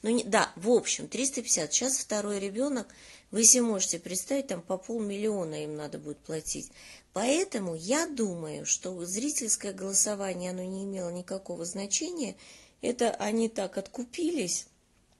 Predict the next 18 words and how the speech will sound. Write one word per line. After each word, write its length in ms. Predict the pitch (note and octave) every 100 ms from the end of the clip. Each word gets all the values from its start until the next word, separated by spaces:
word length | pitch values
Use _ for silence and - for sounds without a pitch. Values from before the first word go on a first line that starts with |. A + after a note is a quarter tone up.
| _ _ _ - -
проект, 640 | G#3 G3+ G#3 F#3+ D#3 - -
лучше 460 | F3+ B3+ C4+ - F#3+
вот 220 | G3 F#3+
дать 320 | G#3+ G3 -
им 120 | F3
квартиру, 720 | E3+ F3+ A3+ - - E4 - - - - - -
а 80 | -
через 340 | - A3 A3
какое-то 520 | B3 A#3 A3+ F#3 F#3
время 440 | G3 A#3+ D#4+ F4 G3
мы 140 | G3
щас 320 | F#3+ G3 -
увидим, 400 | A3 B3+ C#4 C4+
что 180 | F3+ -
они 200 | F#3+ A3
уйдут 340 | G#3+ F#3 G3+ F#3+
с 80 |
проекта. 680 | - G3 F#3+ E3 - -